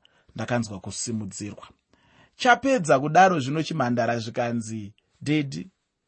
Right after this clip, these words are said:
ko mari yacho kaiye kunodya kuchikoro?" Unoziva kuti ndakazombofunga here kuti ndomba mari?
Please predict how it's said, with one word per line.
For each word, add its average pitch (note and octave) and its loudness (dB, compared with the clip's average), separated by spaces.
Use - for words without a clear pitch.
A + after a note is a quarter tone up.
ko D3+ -2
mari D3 2
yacho E3+ 0
kaiye D3+ 0
kunodya A2+ -6
kuchikoro?" G2+ -14
Unoziva C#3 -2
kuti D3+ -8
ndakazombofunga C#3+ -2
here A#2+ -2
kuti C#3+ -6
ndomba D3 -2
mari? C#3 -4